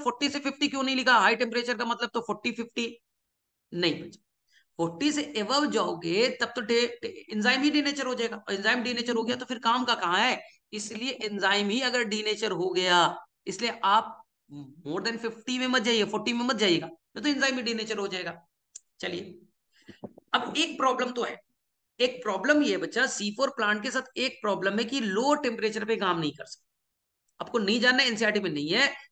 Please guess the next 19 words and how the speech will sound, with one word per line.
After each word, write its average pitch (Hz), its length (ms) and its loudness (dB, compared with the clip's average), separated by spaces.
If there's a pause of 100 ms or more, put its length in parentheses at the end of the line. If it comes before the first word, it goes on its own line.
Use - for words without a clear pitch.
एक 226 120 -4
एंजाइम 233 580 0
है 247 140 -2
पीपीडीके, 190 1160 -4 (220)
phosphoenol 220 600 0 (140)
pyruvate 185 680 2
dikinase, 170 640 2 (340)
जो 262 180 -6
pyruvate 254 380 4
बनाता 170 320 2
था 151 120 -8
बच्चा, - 240 -14 (440)
pyruvate 190 280 0
से 220 100 -4
phosphoenol 202 500 0
pyruvate 202 420 0
बनाता 196 300 0
था, - 220 -10 (440)
वो 294 500 -2